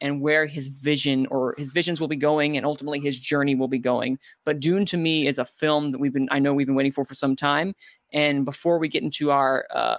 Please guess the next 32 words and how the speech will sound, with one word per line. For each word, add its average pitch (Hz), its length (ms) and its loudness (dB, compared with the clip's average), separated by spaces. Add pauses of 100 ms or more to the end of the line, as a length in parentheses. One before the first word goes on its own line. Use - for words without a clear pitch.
my 147 300 2
direct 151 320 0
thoughts, 127 520 -2
I 156 140 4
would 175 140 -4
love 151 220 2
to 143 100 -12
hear, 139 360 0 (440)
um, 131 460 2 (140)
uh, 113 360 -2 (120)
Roman, 180 320 2
as 175 220 2
our 196 120 4
guest, 139 500 0 (320)
would 156 320 -2
you 233 140 4
like 208 200 2
to 185 80 -4
start 165 340 0
on 151 140 -2
your 180 240 2
thoughts - 540 0 (420)
on 170 180 0
what 170 280 0 (160)
Denis 185 180 0
Villeneuve's 180 480 0
adaptation 156 720 0 (380)
of 156 180 0
Dune 170 280 0
did 147 240 -2
for 151 100 -4
you, 135 380 0